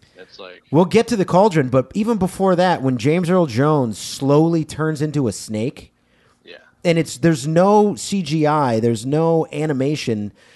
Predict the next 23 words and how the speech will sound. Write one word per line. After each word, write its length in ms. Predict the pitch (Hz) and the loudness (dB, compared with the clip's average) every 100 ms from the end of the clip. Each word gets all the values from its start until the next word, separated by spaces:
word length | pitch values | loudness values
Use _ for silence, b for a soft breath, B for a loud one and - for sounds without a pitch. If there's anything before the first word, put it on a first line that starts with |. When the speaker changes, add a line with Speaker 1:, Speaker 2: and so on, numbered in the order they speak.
| b b | b b
Speaker 2:
Like, 300 | 127 123 - | -2 -2 -2
his 300 | - 156 131 | -4 -4 -4
face, 440 | - - 180 180 - | -6 0 0 0 0
they've 380 | 156 147 123 - | 0 0 -2 -10
clearly, 440 | - 175 180 160 | -4 -2 2 2
like, 200 | 131 117 | 0 -2
made 220 | 113 131 | -2 0
a, 300 | 131 113 101 - | 2 2 0 -4
a 100 | 113 | -4
rubber 400 | 98 113 127 135 | 0 2 2 2
mask 420 | 113 104 123 135 | 0 -4 -8 -8
of 60 | 135 | -8
his 160 | 107 - | -10 -10
face, 400 | - 110 156 - | -12 -12 -10 -6
and 100 | 117 | -6
it 60 | |
just, 400 | 92 139 - - | -4 -6 -8 -10
like, 140 | - - | -8 -8
Speaker 1:
Yeah. 60 | |
Speaker 2:
slowly 480 | - - 123 131 143 | -12 -4 0 2 0
starts 340 | 131 - 135 - | -4 -4 -6 -6
to 80 | 113 | -12
stretch 920 | - - - 104 110 - - - | -12 -14 -10 -6 -6 -8 -14 -16